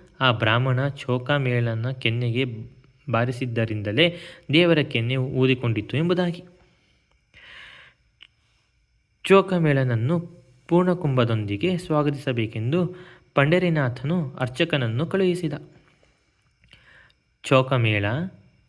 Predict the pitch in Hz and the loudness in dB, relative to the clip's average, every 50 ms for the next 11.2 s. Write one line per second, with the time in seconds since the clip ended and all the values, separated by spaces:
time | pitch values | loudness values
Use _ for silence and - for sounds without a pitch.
0 | _ - 139 160 170 160 160 151 147 131 135 127 143 135 127 123 131 147 139 120 | _ -4 -2 0 2 2 2 2 2 2 2 2 2 0 0 0 0 -2 0 0
1 | 123 120 143 151 147 147 143 139 131 - 117 120 117 120 117 113 117 131 151 156 | 2 2 2 2 0 -2 -2 -2 -4 -4 -4 -2 -2 -2 -2 -2 -2 -2 -2 -2
2 | 147 156 - 139 135 139 147 147 147 143 139 127 123 120 120 - 117 117 117 - | -4 -6 -4 -4 -2 0 2 2 2 2 2 0 -2 -4 -4 -4 -2 -2 -2 -2
3 | - 113 117 127 123 117 110 113 131 131 127 - 123 120 123 131 151 147 151 143 | -2 -2 0 0 0 -2 -2 -2 -4 -4 -4 -4 0 0 0 0 0 -2 -2 -2
4 | 139 135 139 131 120 113 110 104 101 - - - - - _ _ _ _ - _ | -2 0 0 0 -2 -2 -2 -4 -6 -8 -12 -16 -20 -20 _ _ _ _ -20 _
5 | _ _ _ _ 139 156 160 156 165 156 156 147 120 104 113 113 131 151 160 156 | _ _ _ _ -2 0 2 2 0 0 0 0 0 2 2 2 4 2 2 0
6 | 151 143 135 131 - 127 - - 113 117 113 - 110 101 104 117 143 143 135 113 | -2 -2 -4 -4 -6 -6 -4 -2 -2 -2 -2 -4 -4 -4 -2 -2 0 0 0 -2
7 | 98 104 107 120 139 151 165 165 160 147 135 123 113 107 110 117 135 - - - | -2 0 0 0 2 2 0 0 0 -2 -2 -4 -4 -4 -4 -6 -6 -8 -10 -8
8 | - 131 131 131 127 131 127 - 120 117 123 123 123 131 127 113 107 107 104 98 | -4 -2 -2 -2 -2 -4 -2 -2 0 0 0 0 -2 -6 -6 -6 -4 -4 -4 -4
9 | 95 92 90 - - - _ _ _ _ _ _ _ _ _ _ _ _ _ - | -4 -6 -10 -12 -18 -20 _ _ _ _ _ _ _ _ _ _ _ _ _ -20
10 | - - - - - - - - _ _ _ _ _ - 123 139 160 160 165 156 | -20 -20 -20 -20 -20 -20 -20 -20 _ _ _ _ _ 0 2 2 4 4 2 2
11 | 151 143 143 131 | 2 0 -2 -4